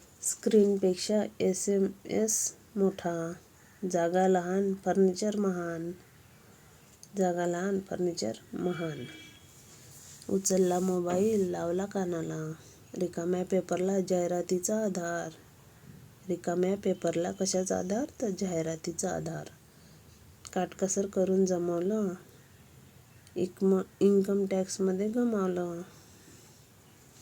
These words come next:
म्हशीने रांधलं आणि है-, हैल्याने खाल्लं. म्हसोबाला नव्हती बायको आणि सटवीला नव्हता नवरा.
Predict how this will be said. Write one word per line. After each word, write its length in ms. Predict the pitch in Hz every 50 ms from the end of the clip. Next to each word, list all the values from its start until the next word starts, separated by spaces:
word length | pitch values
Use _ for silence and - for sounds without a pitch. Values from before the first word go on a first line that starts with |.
| - - - - - - - - - - - - - - - - - - - - - -
म्हशीने 680 | - 185 190 196 190 - - 208 202 196 196 196 190 190
रांधलं 880 | 180 190 190 185 175 180 180 175 185 180 190 214 226 220 196 185 190 196 185
आणि 240 | 175 180 185 185 180 160
है-, 360 | - 175 175 175 175 175 - - - - -
हैल्याने 480 | 180 180 180 180 180 175 175 185 190 196 196
खाल्लं. 580 | - - 226 226 214 202 190 180 175 175 175 180 180 - - - - - - - - - - - - - - - - - - - - - - - - - - - - - - - - - -
म्हसोबाला 680 | 180 180 170 160 - 190 180 175 175 180 180 180 180
नव्हती 400 | 180 190 185 175 170 170 - 180
बायको 560 | 175 175 160 165 160 156 - - 220 220 202
आणि 380 | 175 170 - 185 175 175 180 175
सटवीला 640 | 170 - 180 175 - - 180 185 180 180 180 180
नव्हता 400 | 185 185 185 180 175 - - 190
नवरा. 560 | 196 208 214 214 202 190 185 175 165 160 160